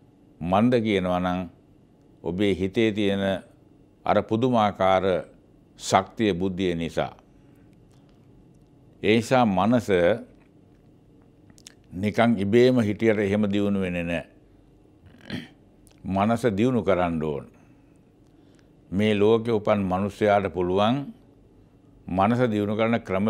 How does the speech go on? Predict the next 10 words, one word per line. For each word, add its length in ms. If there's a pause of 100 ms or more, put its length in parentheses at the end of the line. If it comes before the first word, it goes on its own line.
දෙකකට. 480 (1400)
එකක් 160 (180)
තමයි 400
ලෞකික 400
ඥානය, 520 (1300)
අනිත් 340
එක 140
තමයි 260
ලෝකෝත්තර 680
ඥානය. 440